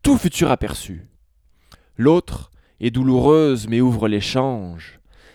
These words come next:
C'est potentiellement renversant. Les émotions viennent puissamment et s'échangent. Tristesse, colère, c'est éprouvant. Mais ainsi demander ses raisons et besoins,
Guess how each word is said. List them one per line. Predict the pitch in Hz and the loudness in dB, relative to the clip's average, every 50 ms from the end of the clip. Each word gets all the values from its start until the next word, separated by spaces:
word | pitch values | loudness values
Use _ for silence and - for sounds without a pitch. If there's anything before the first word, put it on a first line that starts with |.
| _ | _
C'est | - - - 131 127 | -20 -8 -4 -2 -2
potentiellement | - - 135 131 - 131 120 - - 127 113 110 113 117 123 123 | 0 2 2 2 2 2 0 0 0 0 0 0 2 2 2 2
renversant. | 107 107 104 95 104 95 - - - - 120 123 135 135 - _ _ _ _ _ - - - - - - - | 2 0 -2 -4 -4 -4 -6 -8 -8 -10 -10 -10 -12 -14 -16 _ _ _ _ _ -20 -20 -20 -20 -20 -8 0
Les | 131 135 131 135 | 2 2 4 4
émotions | 151 156 156 143 - - 151 156 151 147 127 | 4 4 4 2 2 0 -2 0 0 -2 -2
viennent | 110 110 131 127 120 113 | 0 0 0 0 0 -2
puissamment | - - 143 143 - - - 139 120 123 131 135 131 127 - | -4 -6 -6 -8 -6 -4 -2 -2 0 0 0 0 -2 -2 -4
et | 113 | -6
s'échangent. | 110 - - 104 95 - - - 123 127 127 123 117 104 92 90 90 85 78 78 - 87 - _ _ _ _ _ _ | -8 -8 -8 -8 -8 -6 -4 -4 -2 -2 -2 -4 -8 -10 -10 -12 -14 -14 -16 -18 -20 -20 -20 _ _ _ _ _ _
Tristesse, | - - 139 120 - - - 139 135 127 113 98 - - - - - | -10 -8 -8 -8 -6 -2 2 2 4 4 2 0 -4 -10 -18 -20 -8
colère, | - 120 117 120 127 131 127 117 107 95 90 82 - - | -4 -2 2 4 4 4 4 2 0 -2 -4 -8 -10 -12
c'est | - - 156 147 - | -8 -6 -6 -4 -2
éprouvant. | 135 - - 90 92 95 85 82 101 104 120 120 113 _ _ _ _ _ _ _ _ _ - - - 139 - | -4 -4 -4 -6 -8 -10 -10 -8 -10 -10 -10 -12 -16 _ _ _ _ _ _ _ _ _ -20 -20 -20 -14 -6
Mais | 120 123 135 147 | -2 2 4 4
ainsi | 147 151 151 147 - - - 196 190 | 4 4 2 0 -2 -4 -6 -6 0
demander | 135 143 135 131 131 127 123 117 151 156 | 2 2 4 4 2 0 0 2 0 0
ses | 139 - - - 120 | 0 -2 -6 -8 -8
raisons | 95 110 131 120 107 120 143 151 139 | -6 -4 -4 -4 -4 -4 -4 -4 -4
et | 120 | -6
besoins, | 98 87 101 101 95 87 95 98 110 117 120 120 | -6 -6 -6 -6 -6 -8 -8 -8 -8 -8 -8 -12